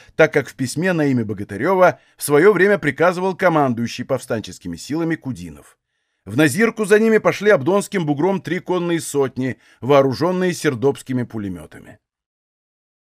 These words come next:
Перед отъездом из Усть-Хопёрской Богатырёв отслужил в церкви молебен, и едва кончился возглас попа, молившего о даровании победы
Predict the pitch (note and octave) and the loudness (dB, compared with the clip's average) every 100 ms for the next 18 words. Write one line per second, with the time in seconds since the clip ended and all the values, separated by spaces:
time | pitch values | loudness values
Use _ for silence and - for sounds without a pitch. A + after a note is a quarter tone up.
0 | _ _ _ _ A#2 D3 D#3+ D#3+ G#3+ A#3 | _ _ _ _ -2 2 2 0 0 2
1 | F#3+ G#3 D#3+ D3+ G#3+ - - D#3 G3 A3+ | 2 0 -2 -2 -4 -6 -2 -2 0 -2
2 | G#3 - B2+ A#2 B2+ D3 G#3+ A3+ - D#3+ | -4 -4 -6 -4 -4 -2 0 0 0 -6
3 | - D#3+ D3 G#3 - F#3 F3 E3 E3 D#3+ | -2 -4 0 -2 -2 -4 -4 -2 0 2
4 | C3+ A2 A2 G2+ - _ - B2+ C3 D3+ | 0 -2 -4 -8 -12 _ -2 -2 4 2
5 | D3 D3+ C3 B2+ C3 B2+ A#2+ A2 - G#2+ | 4 0 -2 -6 -4 -2 -2 -4 -8 -8
6 | - F#3 F3 - _ A#2 D3 F#3 F#3 E3 | 0 4 4 0 _ 0 2 2 -2 0
7 | E3+ D3 C#3 D3 D3+ E3+ E3 D#3 D3 D3 | 0 2 2 4 4 4 2 0 0 2
8 | E3+ D3+ D3 | 0 0 -2